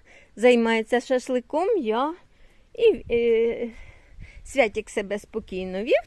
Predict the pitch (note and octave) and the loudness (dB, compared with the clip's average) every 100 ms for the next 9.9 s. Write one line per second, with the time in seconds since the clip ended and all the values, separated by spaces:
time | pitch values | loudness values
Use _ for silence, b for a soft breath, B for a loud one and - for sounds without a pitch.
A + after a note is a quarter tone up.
0 | - G#3+ A3 D#4 - - - A3 D4 - | -4 -4 -2 -2 -4 -12 -10 -8 -10 -8
1 | G4 F#4 - - A3 - G3+ C4 - D#4 | -8 -8 -10 -12 -12 -12 -12 -12 -8 -8
2 | - G3 A3 - D4 D#4 C#4 C#4 G3+ F3 | -6 -6 -6 -8 -10 -10 -6 -6 -4 -6
3 | E3 E3 E3+ E3+ F3 F#3+ b b b b | -6 -6 -6 -6 -8 -14 b b b b
4 | b A#3 D#4 F#4+ F#4 F4 D#4 - F#3 F3 | b -6 -6 -4 -4 -4 -6 -6 -10 -10
5 | - F3+ E3+ E3+ E3 F3+ A3 D#4 A3+ G3+ | -10 -8 -6 -8 -10 -8 -6 -4 -4 -6
6 | - G#3 - A#3 C#4 - - b b b | -6 -12 -8 -10 -10 -14 -20 b b b
7 | - D#4 B3+ D4 E4+ D#4+ C4 D#4 F#4 B3+ | -12 -6 -2 -2 -2 0 0 0 0 -2
8 | B3+ C4 - - - - - D#4 D#4 B3 | -6 -6 -20 -20 -20 -20 -10 -4 2 0
9 | F3+ F3 - - - b b b - | 0 -10 -10 -14 -16 b b b -2